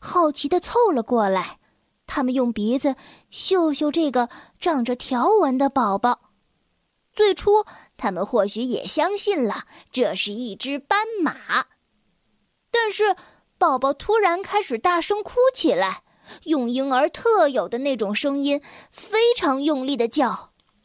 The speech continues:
哦，于是斑马们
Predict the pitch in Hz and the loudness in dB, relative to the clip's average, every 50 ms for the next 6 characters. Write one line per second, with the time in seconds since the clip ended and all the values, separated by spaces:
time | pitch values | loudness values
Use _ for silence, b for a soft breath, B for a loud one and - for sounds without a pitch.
0 | _ _ _ _ _ _ _ _ _ _ _ - 427 370 285 254 247 240 240 220 | _ _ _ _ _ _ _ _ _ _ _ -2 0 2 2 2 2 0 -2 -4
1 | 208 - - - - - 285 269 240 254 269 - 302 311 262 240 226 226 B B | -6 -10 -14 -16 -10 -6 -4 -2 -2 -2 -2 -2 0 0 2 2 0 -2 B B
2 | B B B B B _ _ 285 262 254 254 254 247 220 202 165 131 165 196 220 | B B B B B _ _ 2 2 2 2 0 0 -2 -2 -4 -6 -4 -4 -2
3 | 226 | -2